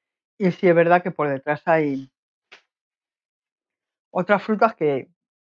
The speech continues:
mm, el sabor podría identificar como un plátano.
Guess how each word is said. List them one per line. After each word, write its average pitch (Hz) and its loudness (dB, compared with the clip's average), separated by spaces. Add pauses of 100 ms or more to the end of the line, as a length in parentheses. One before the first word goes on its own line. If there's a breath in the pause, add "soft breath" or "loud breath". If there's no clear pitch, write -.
(240)
mm, 151 -8 (1300)
el 170 -6
sabor 208 2
podría 214 2
identificar 220 0
como 214 -2
un 208 -2 (120)
plátano. 175 2